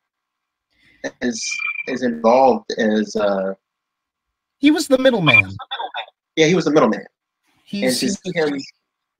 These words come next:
Speaker 1: like, be prominent here in a more, like, major, like, prominent role with Peter, like,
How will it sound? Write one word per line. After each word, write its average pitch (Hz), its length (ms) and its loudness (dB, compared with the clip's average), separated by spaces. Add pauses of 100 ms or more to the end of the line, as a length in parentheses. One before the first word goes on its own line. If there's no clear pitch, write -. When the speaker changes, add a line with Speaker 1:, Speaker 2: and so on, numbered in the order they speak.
(220)
Speaker 1:
like, 127 320 0 (260)
be 131 140 -4 (360)
prominent 120 440 0 (220)
here 104 240 0
in 110 120 -4
a 101 120 -4
more, 110 300 0
like, 104 160 -2
major, 110 400 -2
like, 104 300 -2 (1500)
prominent - 280 2
role 117 220 6
with 113 100 2 (240)
Peter, 117 220 0
like, 104 260 -2